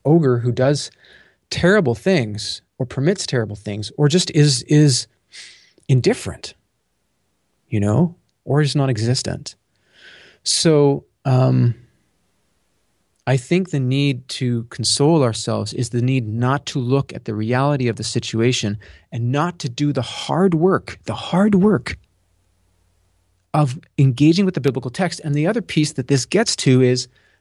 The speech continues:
and part of what I'm gonna present this Sunday is, the Holy Spirit is there to guide us in truth and to teach us. To teach us what? To remember Jesus, to think about the things that Jesus said, to kind of make that link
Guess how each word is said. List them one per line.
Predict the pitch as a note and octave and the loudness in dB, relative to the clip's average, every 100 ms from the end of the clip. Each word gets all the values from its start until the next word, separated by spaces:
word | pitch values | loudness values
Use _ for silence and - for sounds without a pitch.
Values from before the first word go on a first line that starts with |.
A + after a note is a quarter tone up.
| _ - | _ -8
and | A#2+ | -6
part | - C#3+ | -2 -2
of | C3 | 0
what | B2+ | -2
I'm | B2 | -2
gonna | A#2 | -2
present | B2 A#2 C3 | -2 -2 -2
this | B2 - | -2 -4
Sunday | D3+ F3 A#2+ | 0 2 0
is, | G2+ G#2 - _ _ _ _ _ _ _ _ _ _ | 0 -6 -12 _ _ _ _ _ _ _ _ _ _
the | B2 | -4
Holy | - E3 F3+ | 0 4 4
Spirit | F3+ - D#3 D3+ | 2 0 2 4
is | B2 A#2 | 2 0
there | B2 B2 C3 C3 - _ _ _ | 0 2 0 -2 -10 _ _ _
to | A2+ | -8
guide | - B2 C#3 | -2 0 2
us | F3 E3 | 2 2
in | C3+ | -2
truth | - C#3 C3+ - _ - | 0 -2 -2 -6 _ -6
and | A2+ | -6
to | G2 | -6
teach | - A#2 A2+ - | -2 0 0 -2
us. | - | -4
To | - | -4
teach | - C3 C3 | -2 0 0
us | - | 0
what? | D3+ - _ _ _ | -2 -2 _ _ _
To | - B2 | -6 -6
remember | A2+ G#2 G#2+ D3 D3+ | -4 -4 -2 2 2
Jesus, | C3 B2 A#2+ B2 - - _ _ - | 4 4 4 0 -2 -10 _ _ -10
to | A2 | -10
think | - D3 E3+ | -2 -2 0
about | D#3+ C#3+ | 0 -2
the | C3+ | -4
things | - B2 A#2 | -2 -2 0
that | G#2+ | -2
Jesus | - G#2 G#2 - | -2 -2 0 -2
said, | G2 G2 - _ _ _ | 0 0 -2 _ _ _
to | - | -4
kind | A#2+ C#3+ A#2+ | -4 -2 -4
of | A2+ - _ _ _ _ _ _ _ _ _ _ _ | -4 -10 _ _ _ _ _ _ _ _ _ _ _
make | B2+ C3 F3 F3 | 0 2 2 0
that | D#3 C#3 | -2 -2
link | C3 C#3 G#2 G#2 | -2 -2 -2 -10